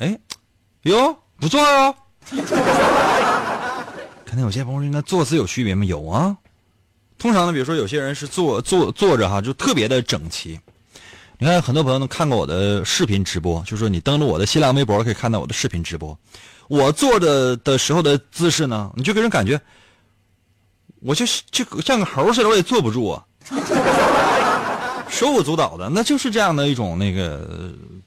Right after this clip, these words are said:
节奏啊，啊。但有些人呢是两脚并得非常的齐，啊，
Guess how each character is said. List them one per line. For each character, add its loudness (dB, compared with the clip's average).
节 -4
奏 0
啊， -10
啊。 -6
但 2
有 2
些 2
人 2
呢 -2
是 -4
两 0
脚 -2
并 -2
得 0
非 -4
常 -2
的 0
齐， -4
啊， -6